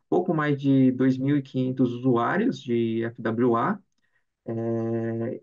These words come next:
e deixou claro que as vendas desse serviço começaram, é, nas áreas onde, obviamente, há cobertura móvel da Brisanet, mas não há rede de fibra ótica. Então, não está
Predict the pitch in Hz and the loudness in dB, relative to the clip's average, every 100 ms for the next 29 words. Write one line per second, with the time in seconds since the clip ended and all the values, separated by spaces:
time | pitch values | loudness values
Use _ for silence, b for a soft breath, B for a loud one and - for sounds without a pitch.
0 | - 120 131 139 139 160 - 139 151 175 | 0 4 4 2 0 -2 -2 -2 0 -2
1 | - 156 143 117 127 175 185 143 113 113 | 0 0 2 0 2 4 4 2 0 -2
2 | 123 127 - 131 117 147 175 147 135 143 | -2 -2 0 0 4 2 0 -4 -2 -2
3 | 143 143 143 156 160 156 - 127 127 127 | 0 -2 0 2 2 0 0 0 0 0
4 | 127 127 127 123 135 190 175 127 123 131 | 0 0 0 0 0 0 0 0 0 0
5 | 127 123 123 117 131 123 123 - - 127 | 2 2 0 0 0 2 0 -2 -6 -4
6 | 143 131 123 120 123 117 117 120 131 123 | -2 0 0 0 0 2 0 0 0 -2
7 | 120 120 127 127 139 165 151 156 147 151 | 0 0 0 -2 -2 -2 -2 0 0 0
8 | 165 165 139 139 151 156 156 143 147 151 | 0 0 2 2 2 0 -2 -2 2 4
9 | 147 147 147 139 131 - 147 135 - 127 | 4 4 4 2 0 -2 -2 0 -2 -4
10 | - - - - B B B B 131 131 | -6 -10 -10 -10 B B B B -2 0
11 | 135 143 147 139 147 143 | 2 2 2 0 -4 -4